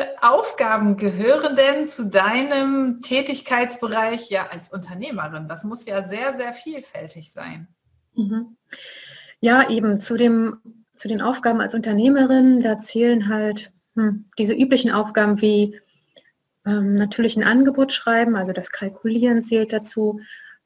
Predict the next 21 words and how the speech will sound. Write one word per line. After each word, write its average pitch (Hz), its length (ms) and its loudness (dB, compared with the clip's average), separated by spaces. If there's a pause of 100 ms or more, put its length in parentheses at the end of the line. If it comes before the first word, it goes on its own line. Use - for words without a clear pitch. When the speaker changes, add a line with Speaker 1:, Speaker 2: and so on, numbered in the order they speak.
(120)
Speaker 2:
Ganz 220 320 0
wichtig 240 320 2
ist - 120 -2
vorher 240 220 4
natürlich 220 340 0
die 208 100 -10
Beratung, 294 720 6 (200)
die 220 60 -4
Gespräche 233 640 0
mit 214 160 0
den 202 120 0
Kunden, 240 960 2
die 214 240 -2 (220)
zum 214 160 -4
Beispiel 226 400 2
hierher 196 360 2
kommen 277 260 4
in 254 60 4
die 240 140 0
Werkstatt, 226 540 -2
dann 202 220 -2